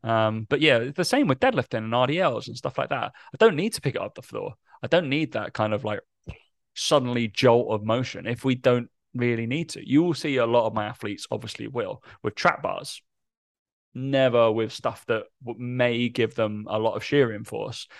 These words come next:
through their back. And that's probably the point. And if you go into, I think, hopefully, this is the case in football now, haven't been in a football gym for a while.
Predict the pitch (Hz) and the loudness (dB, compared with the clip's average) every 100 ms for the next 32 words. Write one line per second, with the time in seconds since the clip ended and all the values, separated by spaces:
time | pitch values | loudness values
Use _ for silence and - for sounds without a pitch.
0 | - _ - 110 101 - 143 - - - | -20 _ -2 -2 0 0 -2 -2 -14 -20
1 | - 107 107 - - - _ - - 58 | -6 -4 -4 -10 -18 -20 _ -16 -12 -12
2 | 57 58 - 113 107 - - - 131 165 | -10 -10 2 2 2 -12 -18 -2 2 2
3 | 208 165 175 165 139 127 120 - 123 117 | 2 2 6 8 8 4 0 4 6 6
4 | 117 113 117 120 185 139 - - - - | 2 0 0 0 -2 -4 -10 -12 -20 6
5 | 147 165 - 113 117 147 - - - - | 8 8 4 2 2 0 -6 -20 -20 -20
6 | - - - - _ - 117 - 120 123 | -20 -20 -20 -20 _ -10 -10 -6 -2 0
7 | 113 120 110 - - 117 110 117 131 120 | 0 -4 -2 0 0 -2 0 2 2 2
8 | 123 117 117 113 107 131 113 107 101 107 | 4 6 6 6 4 2 2 0 2 -2
9 | 107 123 - _ _ 113 107 107 110 107 | -2 -6 -16 _ _ 2 4 4 4 4
10 | 104 104 127 | 4 0 -4